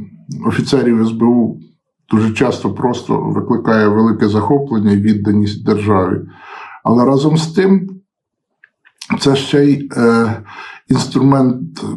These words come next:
політики. І той, хто сидить на Банковій, той замовляє музику.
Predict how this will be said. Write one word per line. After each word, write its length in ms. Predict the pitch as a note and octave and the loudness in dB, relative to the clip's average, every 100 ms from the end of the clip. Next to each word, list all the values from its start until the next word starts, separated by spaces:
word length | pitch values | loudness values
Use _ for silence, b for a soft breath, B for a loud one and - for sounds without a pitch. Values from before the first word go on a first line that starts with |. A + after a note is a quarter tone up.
| - | -2
політики. 680 | C3+ D3+ D#3+ - - - - - _ _ _ _ B B B B B B B - | 0 2 -2 -4 -8 -10 -12 -16 _ _ _ _ B B B B B B B -2
І 240 | B2 A2 | 4 4
той, 240 | G#2+ C#3 | 4 2
хто 200 | C3+ - | 2 0
сидить 520 | C3 C#3 B2+ C3+ - - | 0 0 2 2 0 -2
на 140 | B2 | 0
Банковій, 540 | A#2+ D3 D#3 - B2 A#2+ | 2 2 2 2 2 2
той 520 | - A#2+ A#2+ A#2 A2+ | 2 4 6 4 2
замовляє 680 | A#2 A2 A#2 A2+ A#2 A#2+ A#2+ | 0 4 4 6 4 4 2
музику. 560 | B2+ G#2 F#2+ - - | 4 2 -2 -8 -12